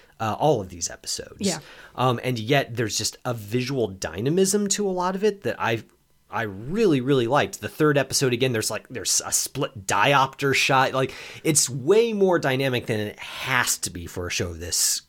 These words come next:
Speaker 1: uh, uh, of this type. And I really am happy to, to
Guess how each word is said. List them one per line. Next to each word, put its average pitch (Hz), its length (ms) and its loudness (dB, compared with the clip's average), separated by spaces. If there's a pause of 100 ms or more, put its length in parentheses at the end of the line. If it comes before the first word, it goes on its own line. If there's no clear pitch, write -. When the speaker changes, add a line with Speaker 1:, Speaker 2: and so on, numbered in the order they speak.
(160)
Speaker 1:
uh, 104 280 -2
uh, 104 180 -4
of 98 220 -4
this - 340 0 (140)
type. 87 400 -6 (160)
And 101 480 -6 (580)
I 117 720 2 (180)
really 113 640 0
am 104 160 -2
happy 123 640 -4
to, 117 400 0
to 98 440 -4